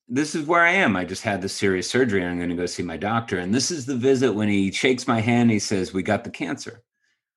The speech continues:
She knows that's not the case, but she's telling you, you know, she's allowing you into the story. She's not hitting you over the head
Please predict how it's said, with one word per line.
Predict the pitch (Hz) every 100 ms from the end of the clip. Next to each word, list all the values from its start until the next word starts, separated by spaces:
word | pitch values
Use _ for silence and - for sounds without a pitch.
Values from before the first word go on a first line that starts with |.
| _ _ _
She | - - -
knows | - 101 95
that's | 92 -
not | 104 87 -
the |
case, | - 175 165
but | - 113
she's | - 120 113
telling | - 131 156 110
you, | 90
you | 90 92
know, | 92 87 87 _ _ _
she's | - 123
allowing | 120 113 113 113 107
you | 101
into | 98 92
the | 80
story. | 82 - 85 80 69 60
She's | - 80
not | 104 95
hitting | - 117 -
you | 98
over | 90 82
the | 82
head | 76 92 80 73